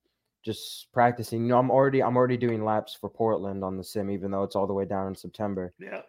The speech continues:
Speaker 1: So I'm just really eager to, to get racing again.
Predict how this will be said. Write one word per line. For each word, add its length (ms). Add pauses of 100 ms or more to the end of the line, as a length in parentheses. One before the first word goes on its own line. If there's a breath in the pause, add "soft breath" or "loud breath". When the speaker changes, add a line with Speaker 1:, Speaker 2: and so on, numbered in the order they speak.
Speaker 1:
So 80
I'm 160
just 180
really 240
eager 340
to, 480
to 100
get 180
racing 340
again. 300